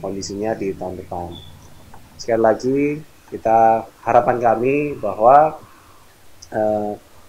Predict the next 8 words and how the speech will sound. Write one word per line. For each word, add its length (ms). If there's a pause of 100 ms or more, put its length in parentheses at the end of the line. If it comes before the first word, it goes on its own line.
(280)
tahun 160
depan 320
kita 160
berjalan, 800 (800)
Muktamar 480
Nahdlatul 480
Ulama 400
menghasilkan 960